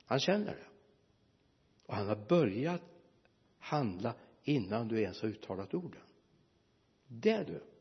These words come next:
Varför det? Därför han är en verklighet. Han är en verklighet.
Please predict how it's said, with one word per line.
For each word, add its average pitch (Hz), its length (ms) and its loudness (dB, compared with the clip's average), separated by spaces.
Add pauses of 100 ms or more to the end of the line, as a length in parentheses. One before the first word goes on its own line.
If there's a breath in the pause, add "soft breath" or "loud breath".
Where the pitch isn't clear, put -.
(500)
Varför - 180 -4
det? 170 120 -2 (380 loud breath)
Därför 123 220 -2
han 117 220 -4
är 90 60 -6
en 90 80 -10
verklighet. - 960 -12 (540)
Han - 360 -2
är 101 200 -4
en 113 120 -4
verklighet. 135 720 -6